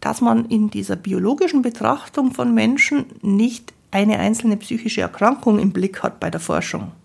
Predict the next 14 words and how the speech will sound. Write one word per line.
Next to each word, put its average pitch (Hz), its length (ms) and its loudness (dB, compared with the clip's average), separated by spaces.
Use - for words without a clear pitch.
weil 185 220 0
ja 214 280 4
alle 214 300 4
Menschen 233 600 4
gleichermaßen 180 760 0
diese 202 240 2
erste - 360 0
Reaktion 175 520 -2
entwickeln. 170 640 0
Was 208 240 2
es 320 280 0
schon 330 320 2
gibt, - 480 -8
sind 269 400 -2